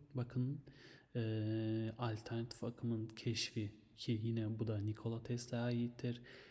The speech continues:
Asenkron motor, yine bu da Nikola Tesla'ya aittir. E, neredeyse elektrik alanında bir devrim yaptı diyebiliriz arkadaşlar.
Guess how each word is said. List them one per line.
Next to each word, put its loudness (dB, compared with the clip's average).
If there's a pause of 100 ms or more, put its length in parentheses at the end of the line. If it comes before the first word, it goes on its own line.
(300)
Asenkron 2
motor, 0 (120)
yine 2
bu 0
da 0 (140)
Nikola -2
Tesla'ya -2
aittir. 2 (680)
E, 4 (300)
neredeyse 4
elektrik 2 (140)
alanında 4
bir 4
devrim 6
yaptı 2
diyebiliriz 2
arkadaşlar. -2